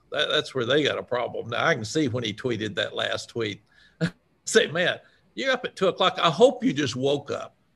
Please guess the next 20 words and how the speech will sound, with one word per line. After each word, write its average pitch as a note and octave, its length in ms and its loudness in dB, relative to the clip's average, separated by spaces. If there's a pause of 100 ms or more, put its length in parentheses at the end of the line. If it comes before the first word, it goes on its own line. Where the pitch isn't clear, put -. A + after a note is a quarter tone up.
(120)
and C3 160 -6
tweeted D3+ 260 2
and C3 100 -2
went B2+ 140 -8
back A#2+ 180 -2
to - 80 -12
sleep." - 380 -6 (600)
Uh, C3+ 360 4
but, D3 200 -2
but D#3 120 2
they D#3 100 4
didn't. F3 260 2
So E3 280 4 (200)
you, F3 200 6
you've, E3+ 240 -2 (120)
you've D3+ 200 -6
gotta G#3+ 240 4
have A3 220 0
your A#3 100 -4
nutrition, A3 600 -6